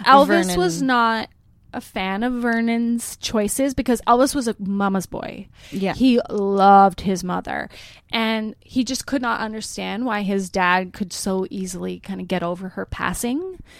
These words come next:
Speaker 1: Like, no
Speaker 2: And he
Speaker 1: woman
Speaker 2: dated very young women.
Speaker 1: Yes. And yeah, no woman was gonna live up to his mom. And he, so, like, he definitely compared every woman that Vernon was into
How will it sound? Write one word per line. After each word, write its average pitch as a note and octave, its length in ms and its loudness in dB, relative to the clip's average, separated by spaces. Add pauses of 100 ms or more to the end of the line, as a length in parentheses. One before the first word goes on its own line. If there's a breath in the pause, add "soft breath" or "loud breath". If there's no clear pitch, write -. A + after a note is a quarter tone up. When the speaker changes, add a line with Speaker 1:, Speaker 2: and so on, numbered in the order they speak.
(180 soft breath)
Speaker 1:
Like, G#3+ 280 0
no A#3 220 6
Speaker 2:
And A#3+ 100 10
he B3 60 8
Speaker 1:
woman B3 140 10
Speaker 2:
dated G#3 300 6
very F#3+ 280 4
young F3+ 240 2
women. E3 380 -2
Speaker 1:
Yes. G#3+ 580 2 (320 loud breath)
And A3+ 240 4
yeah, G3+ 160 6 (100)
no A#3+ 220 8
woman A#3+ 300 6
was G#3+ 120 2
gonna G#3 200 2
live G#3 160 4
up G#3 140 6
to G#3+ 100 -8
his F#3+ 140 -4
mom. G3 380 0
And F#3 140 -2
he, G3+ 140 0 (120)
so, F#3+ 320 2 (160)
like, - 280 -6 (120)
he B3+ 160 0
definitely A3+ 360 2
compared G3 480 -2
every F#3+ 240 -6
woman F#3 580 -8 (840)
that F3+ 220 0 (140)
Vernon F3+ 560 -4 (100)
was F#3 280 -8
into F#3 580 -6